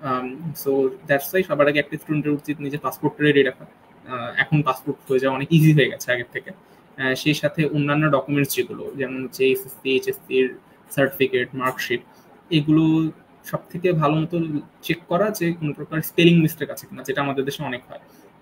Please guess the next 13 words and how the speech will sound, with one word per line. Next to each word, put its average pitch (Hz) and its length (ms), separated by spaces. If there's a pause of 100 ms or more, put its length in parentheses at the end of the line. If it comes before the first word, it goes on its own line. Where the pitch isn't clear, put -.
যে 135 120
কোনো 143 160
প্রকার 147 180
স্পেলিং 131 360
মিস্টেক, 120 400
যে 127 200 (280)
দেখা 139 200
গেল 160 260
যে 147 140
নিজের, 143 500
আহ, 127 260
এনআইডি 143 260
কার্ড, 165 240